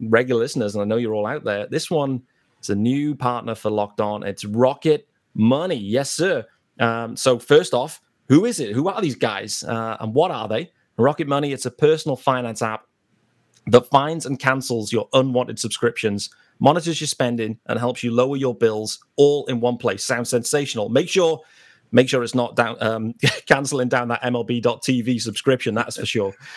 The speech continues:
Um, over eighty percent of people have subscriptions they forget about. Chances are you're one of them. Um, <laughs> like that Stars app, just to watch one show. There you go.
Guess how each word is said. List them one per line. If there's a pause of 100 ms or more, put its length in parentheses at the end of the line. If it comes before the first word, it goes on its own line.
(220)
Um,
over
eighty
percent
of
people
have
subscriptions
they (200)
forget
about. (180)
Chances
are (100)
you're
one
of
them. (340)
Um,
<laughs>
like
that
Stars
app, (320)
just
to
watch
one
show.
There
you
go.